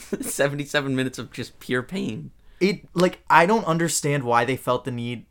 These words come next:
Speaker 2: to, 'cause it's not just a redub of this British movie. It's, like, a rescripting, as you said.
Speaker 1: Yeah.
Speaker 2: Like, a lot of the scenes are reinterpreted, and the, the dialogue is clearly shifted. Like, you can tell, like, a bad anime dub that it's,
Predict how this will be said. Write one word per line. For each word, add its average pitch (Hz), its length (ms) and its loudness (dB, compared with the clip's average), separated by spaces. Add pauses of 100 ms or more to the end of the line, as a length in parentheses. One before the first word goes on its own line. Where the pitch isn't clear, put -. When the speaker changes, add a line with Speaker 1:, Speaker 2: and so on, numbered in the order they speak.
Speaker 2:
to, 123 200 -2
'cause 160 240 -4
it's 156 140 -4
not 254 160 2
just - 180 -2
a 156 80 4
redub 123 600 0
of 107 160 -6
this 113 160 -6
British 117 320 -8
movie. 104 180 -8
It's, 131 240 -2
like, 120 140 2
a 127 80 2
rescripting, 117 840 -6
as 104 160 -10
you 107 100 -8
said. 101 440 -4 (100)
Speaker 1:
Yeah. 113 520 -2 (180)
Speaker 2:
Like, 139 300 0 (420)
a 147 100 2
lot 143 240 6
of 170 100 4
the 165 60 0
scenes 165 340 -2
are 143 80 2
reinterpreted, 135 1000 -2 (320)
and 120 320 -4 (120)
the, 120 200 -2
the 113 180 -6
dialogue 120 640 2
is 117 80 -4
clearly 123 460 -4
shifted. 135 460 -4
Like, 139 180 -2
you 151 80 -4
can 135 160 -4
tell, 117 320 -2
like, 120 120 -2
a 113 60 -6
bad 110 300 -4
anime 117 400 -6
dub 120 260 -2
that 107 140 -6
it's, - 320 -8